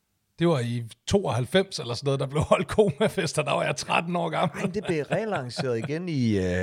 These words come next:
Speaker 2: jeg kan tydeligt huske, det blev relanceret igen i otte.
Speaker 1: Nå.
Speaker 2: Som-, sommeren otte,
Speaker 1: Okay,
Speaker 2: der var jeg nemlig
Speaker 1: der kan
Speaker 2: med.
Speaker 1: godt.
Speaker 2: Der var jeg nemlig med.
Speaker 1: Men, øhm,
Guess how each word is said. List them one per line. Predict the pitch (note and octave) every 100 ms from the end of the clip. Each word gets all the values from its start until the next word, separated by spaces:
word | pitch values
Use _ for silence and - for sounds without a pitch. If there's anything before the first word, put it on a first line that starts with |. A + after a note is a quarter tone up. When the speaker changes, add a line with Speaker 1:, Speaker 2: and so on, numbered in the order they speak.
| F2 F2+ - - - - - - - - - _ _ _ _ _
Speaker 2:
jeg | -
kan | G2+
tydeligt | D#3+ C#3
huske, | C#3+ -
det | D3+
blev | C#3+
relanceret | D3 D#3 C3+ B2+
igen | A#2+ C3+ D3 D3
i | A#2 A2+ G2+ - - _ -
otte. | D3+ A#3 A#3+ A2+ - _ _ _ _ _ _ -
Speaker 1:
Nå. | F3+ G3
Speaker 2:
Som-, | -
sommeren | - E3+ E3 C#3
otte, | D3 F3+ D3+
Speaker 1:
Okay, | F#3
Speaker 2:
der | D#3+
var |
jeg | C#3
nemlig | C3+ C3+
Speaker 1:
der | F3+
kan | C#3+
Speaker 2:
med. |
Speaker 1:
godt. | C#3 C#3 - -
Speaker 2:
Der |
var | C#3
jeg | A#2+
nemlig | A#2 G#2+
med. | A2+ A#2 _
Speaker 1:
Men, | C#3+ D3 C#3+ B2+
øhm, | B2 A#2 A2+ A2